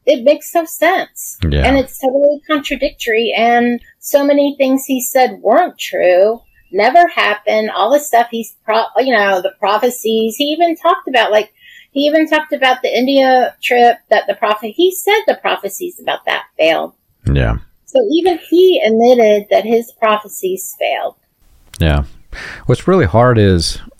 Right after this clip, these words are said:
Speaker 2: you know, you, what you described, uh, basically it's the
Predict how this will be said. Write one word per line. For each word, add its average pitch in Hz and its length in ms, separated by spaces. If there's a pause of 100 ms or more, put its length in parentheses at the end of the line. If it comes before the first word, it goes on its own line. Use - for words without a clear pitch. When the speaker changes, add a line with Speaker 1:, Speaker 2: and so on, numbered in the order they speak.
(240)
Speaker 2:
you 101 120
know, 90 180
you, 87 180 (260)
what 117 240
you 175 80
described, 87 640 (200)
uh, 92 60
basically 87 640
it's - 220
the 78 340